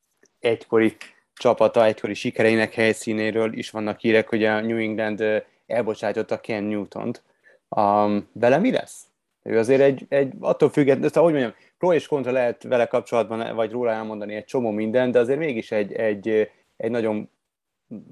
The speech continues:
nagy alakja mondjuk az N F L-nek, egy népszerű játékos, egy, egy borzasztóan tehetséges irányító, viszont most csapat nélkül van, és, ö,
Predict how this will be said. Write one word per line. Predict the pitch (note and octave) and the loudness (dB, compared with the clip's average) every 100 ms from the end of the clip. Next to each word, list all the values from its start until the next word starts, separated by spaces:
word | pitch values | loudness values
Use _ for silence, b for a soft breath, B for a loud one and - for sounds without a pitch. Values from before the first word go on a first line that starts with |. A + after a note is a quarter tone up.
| _ | _
nagy | - C3 B2 | 2 4 6
alakja | A#2 A2+ - A#2 | 8 6 6 2
mondjuk | A2 A2 G#2+ | 2 0 0
az | G#2 | 0
N | G#2+ | -2
F | G2+ | -4
L-nek, | A2+ G#2 G#2 - | -4 -2 -2 -4
egy | G2+ | 0
népszerű | A#2 A2+ A#2+ A2 | 0 0 -2 0
játékos, | G#2 G2+ G#2 G#2+ G2+ G#2 - | 0 -2 -2 -2 -2 -6 -4
egy, | G#2+ G2 | -4 -4
egy | G#2+ F#2+ | -4 -2
borzasztóan | A2+ G#2+ - F#2+ | -2 -2 -6 -6
tehetséges | A#2 A2+ A2 A#2 A2 - | 2 2 2 0 -2 0
irányító, | A#2 A2 A2 G#2+ A#2 A2+ b b | 0 0 -2 0 0 0 b b
viszont | - B2 D3 | -8 -2 0
most | D3 | 0
csapat | - F3+ A2 - | 2 2 2 -2
nélkül | A2 G#2+ - G#2+ | -2 -2 -4 -4
van, | G#2+ C3 | -2 0
és, | A#2+ A#2 - | -2 -4 0
ö, | B2 | 2